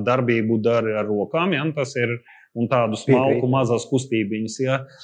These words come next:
Speaker 1: ā, jo es skatos, kā, teiksim, mans dēls, nu, spēlē PlayStation, nu, tad, tad, tad, tad tas ir pilnīgs automatisms, ja, un, un skaidrs, ka šeit jau tu gribi panākt apmēram kaut ko līdzīgu, bet, nu, tā,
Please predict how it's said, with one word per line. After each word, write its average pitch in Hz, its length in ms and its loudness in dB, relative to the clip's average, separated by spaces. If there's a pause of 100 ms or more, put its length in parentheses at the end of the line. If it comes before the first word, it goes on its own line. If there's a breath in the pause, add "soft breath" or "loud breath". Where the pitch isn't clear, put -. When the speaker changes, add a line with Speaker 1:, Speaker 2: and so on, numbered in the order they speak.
(260 loud breath)
Speaker 1:
ā, 110 280 -4 (120)
jo 113 220 4
es 107 180 -2
skatos, 127 460 0
kā, 113 180 2
teiksim, 113 320 -2
mans 113 320 -2
dēls, 170 440 0 (320)
nu, 131 320 2
spēlē 123 440 0
PlayStation, 117 760 0
nu, 117 240 -2 (640)
tad, - 180 -4 (140)
tad, 113 200 -2
tad, 110 300 0
tad 113 240 -2
tas 110 180 0
ir 110 140 -2
pilnīgs 127 420 0
automatisms, 101 800 -6
ja, 113 180 -4
un, 101 220 -2
un 98 160 -6
skaidrs, 147 400 -2
ka - 100 -8
šeit 123 300 0
jau 107 100 0
tu 113 160 -6
gribi 113 240 0
panākt 120 400 -2
apmēram 110 320 -8
kaut 110 240 -4
ko 123 140 -4
līdzīgu, 98 400 0
bet, 104 160 -6
nu, 156 160 -2
tā, 143 160 4